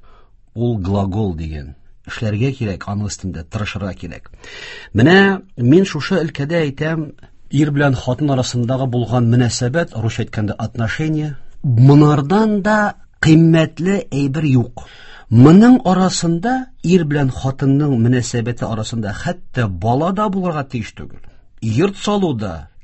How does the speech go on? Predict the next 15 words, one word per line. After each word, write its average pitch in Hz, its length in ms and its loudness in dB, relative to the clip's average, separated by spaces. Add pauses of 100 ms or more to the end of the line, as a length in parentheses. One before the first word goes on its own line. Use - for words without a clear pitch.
кредитта, 131 960 -2 (480)
мин 147 280 4
инде 160 240 0
башка 147 360 -2
әйберләрне 139 580 -2
әйтмим, 117 720 -4 (100)
бигрәк 117 540 -2
тә 120 220 -6 (100)
әти, 123 560 -4
әни, 117 800 0 (360)
кайнана, 135 760 2 (100)
кайната 123 960 2 (420)
монда 160 500 4
була 170 280 2
алмый. 98 540 -2